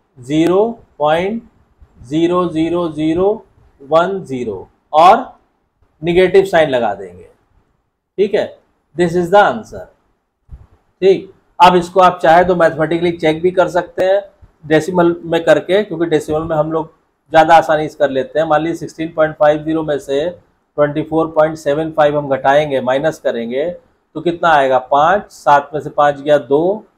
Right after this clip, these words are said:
point, यहाँ पे चौदह में से छः गया, आठ,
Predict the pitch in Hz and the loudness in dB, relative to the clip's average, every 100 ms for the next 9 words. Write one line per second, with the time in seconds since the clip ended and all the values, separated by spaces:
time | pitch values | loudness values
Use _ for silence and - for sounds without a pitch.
0 | - 139 151 180 190 - _ _ _ _ | -2 2 2 -2 -10 -18 _ _ _ _
1 | - 147 156 156 151 156 147 156 156 156 | -2 2 2 2 -2 2 2 2 0 -4
2 | - 156 156 175 226 233 _ _ _ - | -4 -6 -2 0 0 -4 _ _ _ 0
3 | 135 160 202 | 4 6 4